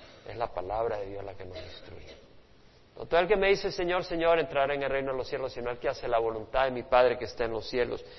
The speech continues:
Y habrán algunos que dirán, "Señor, profetizamos", es decir, predicamos en tu nombre, "echamos fuera demonios en tu nombre, e hicimos muchos milagros en tu nombre". Y le dirá,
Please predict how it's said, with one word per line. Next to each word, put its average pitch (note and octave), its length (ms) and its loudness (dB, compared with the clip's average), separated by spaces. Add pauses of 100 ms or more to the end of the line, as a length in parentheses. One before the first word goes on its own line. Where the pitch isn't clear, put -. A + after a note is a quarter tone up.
(220)
Y D#3+ 100 6
habrán G3+ 280 10
algunos B3+ 500 8
que F3 240 4 (340)
dirán, F#3 320 8
"Señor, F#3 520 8 (1300)
profetizamos", G3+ 920 8
es D#3 100 2
decir, F3 280 -2
predicamos G3+ 480 0
en - 60 -8
tu G#3+ 80 -2
nombre, G#3+ 360 -2 (380)
"echamos A3 400 8
fuera B3 440 10 (340)
demonios G3 680 10
en E3+ 100 2
tu D3+ 120 0
nombre, B2 380 0 (440)
e F3 100 4
hicimos B3 320 8
muchos B3+ 260 6
milagros A3+ 500 8
en G#3+ 100 4
tu G3 120 2
nombre". G#3 240 4
Y G3 40 2
le F#3+ 160 2
dirá, E3 260 2